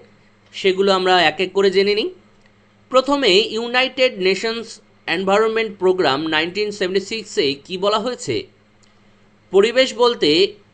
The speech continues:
পরস্পর ক্রিয়াশীল উপাদানগুলির মাধ্যমে গড়ে ওঠা সেই প্রাকৃতিক ও জীবমণ্ডলীর প্রাণীকে বোঝায়, যার মধ্যে মানুষ ও অন্যান্য সজীব উপাদানগুলো বেঁচে থাকে বা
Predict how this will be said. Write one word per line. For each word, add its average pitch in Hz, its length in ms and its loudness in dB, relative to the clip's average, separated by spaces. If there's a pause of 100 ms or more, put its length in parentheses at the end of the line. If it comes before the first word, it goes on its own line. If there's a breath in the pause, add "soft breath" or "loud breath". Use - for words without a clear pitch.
পরস্পর 220 560 0
ক্রিয়াশীল 208 800 -2
উপাদানগুলির 202 920 -2
মাধ্যমে 175 640 -4 (500 soft breath)
গড়ে 160 300 2
ওঠা 202 340 0
সেই 185 320 0
প্রাকৃতিক 202 720 -6 (160)
ও 151 120 -2
জীবমণ্ডলীর 214 1000 -4
প্রাণীকে 190 380 -2
বোঝায়, 107 400 -6 (520 soft breath)
যার 135 280 0
মধ্যে 190 320 0
মানুষ 180 500 -2
ও 143 260 -2
অন্যান্য 175 540 -2
সজীব 160 440 -4
উপাদানগুলো 185 760 -4 (160)
বেঁচে 135 220 -6
থাকে 214 380 -8
বা 123 420 -4